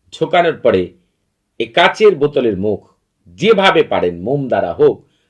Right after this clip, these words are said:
আঠা দ্বারা হোক, সুপার গ্লু দ্বারা হোক, যেভাবে হোক, কোনো কিছু দিয়ে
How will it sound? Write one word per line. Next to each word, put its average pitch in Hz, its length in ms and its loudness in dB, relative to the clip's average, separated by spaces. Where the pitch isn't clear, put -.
আঠা 127 320 -2
দ্বারা 101 240 -2
হোক, 117 280 -4
সুপার - 440 -2
গ্লু 113 280 2
দ্বারা 113 220 0
হোক, 92 200 -10
যেভাবে 175 420 2
হোক, 92 240 -4
কোনো 139 180 -2
কিছু 135 280 -12
দিয়ে 104 180 -6